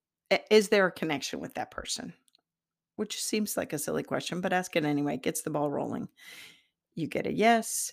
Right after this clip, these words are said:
Is there a past life connection? You get a yes or a no. You could, if you get a yes, for those of you that believe in past lives,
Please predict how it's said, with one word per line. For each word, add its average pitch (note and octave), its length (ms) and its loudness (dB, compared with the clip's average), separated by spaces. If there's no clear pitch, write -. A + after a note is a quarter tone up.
Is F#3 200 4
there F3+ 180 4
a D3+ 80 4
past - 500 -6
life C3+ 380 -2
connection? - 680 -8
You D3+ 100 -2
get - 200 0
a - 40 -2
yes D3+ 400 -2
or C3 100 -6
a C3+ 60 -4
no. G3 600 -2
You F3 140 2
could, - 200 4
if G#3+ 140 0
you D4+ 100 8
get G#3+ 200 8
a F#3 80 10
yes, D3 360 6
for - 140 -2
those D#3 260 -2
of - 80 -10
you D3+ 100 -4
that - 100 -4
believe D#3+ 280 -2
in C#3 120 -4
past - 320 -4
lives, B2 520 -2